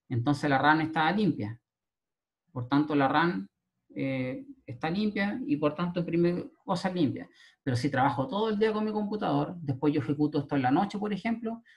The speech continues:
no voy a encontrar estos valores seguramente, ¿ya? Bueno, tienen que creerme lo que les estoy diciendo.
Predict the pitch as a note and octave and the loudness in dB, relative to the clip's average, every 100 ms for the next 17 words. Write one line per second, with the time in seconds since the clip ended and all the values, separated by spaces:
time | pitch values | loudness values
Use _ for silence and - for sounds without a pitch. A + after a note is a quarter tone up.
0 | _ D3 D#3+ D#3+ B2 A#2+ F3+ - G3 F#3+ | _ 2 4 2 0 0 -2 -2 -4 -2
1 | G3 F#3+ F3 E3 D#3+ D3+ - _ _ _ | -2 -2 -6 -8 -6 -8 -12 _ _ _
2 | - - - _ _ _ _ _ _ _ | -14 -14 -14 _ _ _ _ _ _ _
3 | _ _ _ _ - A#2 A#2+ C#3+ D3+ D#3 | _ _ _ _ -8 -2 0 4 4 4
4 | D#3 D#3+ E3+ E3 - D#3+ - E3 D#3+ - | 0 0 0 -2 -4 -8 -8 -8 -8 -12
5 | - | -20